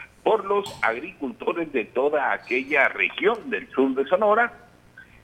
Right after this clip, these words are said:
El gerente general del Distrito de Río del Río Mayo explicó que la suma de todos los... Eh, registros que se tiene de las lluvias que se registraron en la región durante los últimos días allá en el Valle del Mayo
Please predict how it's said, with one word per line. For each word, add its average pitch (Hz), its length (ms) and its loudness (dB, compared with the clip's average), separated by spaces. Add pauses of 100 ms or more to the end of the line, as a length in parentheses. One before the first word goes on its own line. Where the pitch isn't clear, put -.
(140)
El 117 340 0
gerente 131 680 0
general 113 480 -2
del 143 140 -8
Distrito 113 440 -6
de - 80 -10
Río 117 180 0
del 98 140 -4
Río 113 180 -6
Mayo 113 240 -4
explicó - 480 -12
que 117 180 -2
la 95 280 -6
suma 131 320 0
de 85 60 -6 (100)
todos 127 200 2
los... 98 240 -4 (120)
Eh, 76 260 -6 (420)
registros 123 600 -2
que 104 120 -6
se 92 140 -14
tiene 110 340 -4
de 123 80 -2
las 90 220 -6
lluvias 113 320 -4
que 87 100 -12
se 101 100 -6
registraron 95 720 -4
en 92 120 -12
la 80 80 -4
región 95 460 -8
durante 101 280 -4 (320)
los - 100 -18
últimos 98 400 -16
días 117 260 -2 (560)
allá 107 360 -2
en 107 120 -6
el 95 120 -6
Valle 113 340 0
del 110 200 -8
Mayo 160 420 0